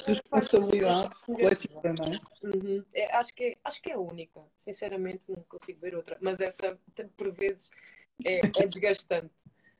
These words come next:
Speaker 2: Mas
Speaker 1: Sim, que às vezes também te apetece barafustar e
Speaker 2: Claro,
Speaker 1: barafustar,
Speaker 2: claro.
Speaker 1: não
Speaker 2: Faz
Speaker 1: podes.
Speaker 2: parte, faz parte.
Speaker 1: Interessante. Olha, vamos aqui terminar com a última pergunta.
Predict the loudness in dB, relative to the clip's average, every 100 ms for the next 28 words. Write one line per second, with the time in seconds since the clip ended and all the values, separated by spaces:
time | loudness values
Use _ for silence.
0 | _ -2 0 2 4 6 4 6 6 6
1 | 4 6 6 6 4 0 0 0 4 4
2 | 4 2 4 4 4 0 -2 -4 -2 -4
3 | -4 -6 -4 -4 -4 -4 -4 _ -18 -16
4 | -20 -20 _ _ _ _ -16 -14 -4 -2
5 | -2 -4 _ -20 -20 -20 0 8 8 8
6 | 4 2 0 0 0 0 0 -2 -4 -8
7 | _ 0 2 2 -2 -2 -4 4 4 6
8 | 2 2 0